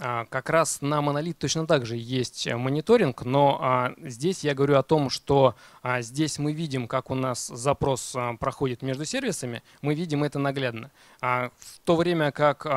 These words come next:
в монолите у вас, а, вот где-то вот в его кишках что-то развалилось. То есть это уже не отдельная его часть, которая не обработала и которая вам вернула статус там пятисотый условно, да? А это именно вот где-то там, а, в межпроцессорных взаимодействиях у вас где-то что-то не,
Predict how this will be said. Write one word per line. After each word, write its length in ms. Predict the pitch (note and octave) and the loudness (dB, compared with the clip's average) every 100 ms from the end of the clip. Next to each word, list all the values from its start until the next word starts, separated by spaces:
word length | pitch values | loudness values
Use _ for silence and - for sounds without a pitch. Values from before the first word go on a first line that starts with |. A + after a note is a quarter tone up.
| C3 C3+ | 2 2
в 140 | B2 | 0
монолите 520 | D3+ D#3 F3 A#3+ D3+ | 0 2 0 -2 -4
у 140 | C#3+ C3 | -4 0
вас, 440 | C3+ D3+ C#3+ - | 6 6 4 -6
а, 200 | C3 B2 | -4 -4
вот 180 | A#2+ C3+ | -4 -6
где-то 400 | - B2+ D#3 C#3 | -6 -4 -2 -2
вот 160 | C3 - | -6 -6
в 40 | |
его 240 | C3 C3 C3 | -6 -6 -4
кишках 360 | D#3 - A#3 | -6 -4 -4
что-то 220 | - D#3+ C#3+ | 0 0 0
развалилось. 540 | B2+ B2+ C#3 B2 A2 | 0 0 0 -2 -8
То 280 | - - - | -16 -16 -10
есть 120 | C3 | -8
это 100 | C#3+ | -4
уже 180 | C#3+ C#3 | -2 0
не 160 | C#3+ D3 | 0 0
отдельная 500 | D3+ D3+ B3 G3+ C#3 | -2 -4 -2 -2 -2
его 280 | B2+ C3+ C#3+ | -4 -4 -4
часть, 280 | - C3+ | -2 -2
которая 300 | - - B2+ | -4 -6 -4
не 100 | B2 | -2
обработала 460 | B2+ B2 E3+ A3+ C#3+ | -2 -2 -2 -2 -4
и 20 | |
которая 280 | C3 C3 C3+ | -4 -2 -2
вам 140 | B2+ | -2
вернула 320 | B2 C#3 C#3+ B2+ | -4 0 0 0
статус 300 | D3 C#3 - | -2 -4 -8
там 160 | A#2 | -10
пятисотый 500 | - - B2 C3 B2 | -8 -6 -4 -4 -6
условно, 380 | G#2+ B2 A2 G#2+ | -10 -10 -10 -8
да? 180 | B2+ F3+ _ - - - | -6 -8 _ -20 -16 -2
А 140 | B2+ | 0
это 240 | C#3+ - C#3 | 0 -2 -6
именно 440 | E3+ D3+ C#3+ C3 | 0 0 2 0
вот 160 | C3 A#2+ | 0 -4
где-то 380 | B2+ D3 C3+ | -4 -4 -4
там, 320 | B2+ G3+ A3+ G3 _ | -2 0 0 -2 _
а, 180 | - A#2+ | -6 -4
в 60 | A#2 | -2
межпроцессорных 760 | C#3+ C3 C3+ C3+ C#3 B2 B2 | -2 -2 -6 -4 -4 -4 -6
взаимодействиях 680 | A#2 C3+ C#3 D#3 G#3 - B2 | -2 -2 0 0 -2 -4 -2
у 40 | C3+ | 0
вас 160 | B2 | -2
где-то 240 | B2 C#3 A#2+ | -2 -6 -6
что-то 200 | C3 B2 | -8 -8
не, 120 | A#2+ | -8